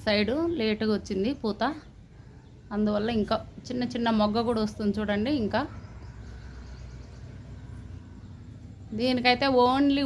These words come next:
ఊడ్చిన ఆకులు, ఆ, బియ్యం కడిగి నీళ్ళే పోస్తా అండి. ఏం కూడా ఎప్పుడు కూడా ఏమి ఇయ్యను. మనకు త్రీ టైమ్స్ కాస్తుంది ఈ చెట్టు. ఇగో ఇలా పూత, ప్రతి ఫ్లవర్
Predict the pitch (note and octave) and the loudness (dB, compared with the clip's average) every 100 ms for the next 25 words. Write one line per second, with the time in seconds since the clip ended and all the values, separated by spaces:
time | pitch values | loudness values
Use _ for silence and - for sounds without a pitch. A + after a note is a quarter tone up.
0 | A#3+ C4 B3+ C#4+ C4+ A#3 A3+ A#3+ C4 E4 | 2 2 0 2 6 8 8 6 0 0
1 | G#4+ - E4+ D#4 - - - - G#3+ B3+ | -2 -8 -10 -10 -10 -12 -12 -6 0 4
2 | C4 C4+ B3+ A#3 A#3 B3 B3 A#3 A3 A3 | 6 6 6 4 4 4 4 2 2 0
3 | F#3+ A3+ B3 A3 A3+ C4+ D4 D4 C4+ A#3+ | 2 2 2 2 4 6 6 6 4 2
4 | - C#4 C4 B3+ A#3+ A#3+ A3+ G3+ D4 A4 | -2 -2 2 2 2 2 2 4 2 0
5 | - - - - - - G#3 A#3 A#3+ A#3+ | -6 -12 -12 -12 -12 -6 4 6 6 2
6 | C4 C#4 C#4+ C4+ C#4 D4+ C#4 B3 B3 G#3+ | 2 4 6 6 6 6 6 6 4 -2
7 | G#3+ A#3 G#3+ C4+ G4 - - - - - | 0 -2 -2 -2 -2 -4 -8 -8 -8 -8
8 | - - - - - - - - - - | -8 -6 -6 -6 -6 -6 -6 -6 -6 -4
9 | - - - - - - - - - - | -4 -4 -4 -4 -2 -2 -2 -2 -2 -4
10 | - - - - - - - - - - | -8 -8 -8 -10 -12 -10 -10 -10 -12 -12
11 | - - - G#3+ B3 G#3+ G3 G3 G#3 A3 | -12 -12 -6 0 2 2 2 0 0 -2
12 | A3 C4 D#4 - - - G#3 G3+ G#3+ G#3+ | 0 -2 -2 -6 -14 -6 -6 -4 -4 -2
13 | G#3 G#3 G3+ G#3 G#3 G#3 G#3+ | -2 -2 -2 -2 0 2 2